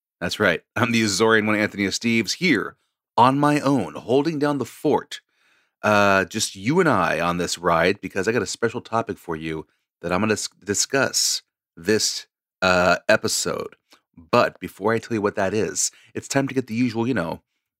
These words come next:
the intro, the housekeeping out of the way. You know what that means. You know what that is. You know what I'm talking about. This episode is brought to you in part by the Nerd On Nation, powered by Patreon. The Nerd On Nation allows us to keep the lights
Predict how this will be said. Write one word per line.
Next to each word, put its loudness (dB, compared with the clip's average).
the 2
intro, 0
the 4
housekeeping -2
out -4
of -14
the -8
way. -6
You -8
know 0
what -2
that -6
means. -4
You -6
know 2
what 2
that -4
is. 0
You -2
know 2
what 2
I'm -6
talking 0
about. 0
This 4
episode 2
is 2
brought 2
to -2
you 4
in -2
part 2
by 4
the 0
Nerd 2
On 2
Nation, -2
powered 2
by 4
Patreon. -2
The 4
Nerd 0
On 0
Nation -4
allows 2
us -6
to -12
keep -10
the -4
lights 0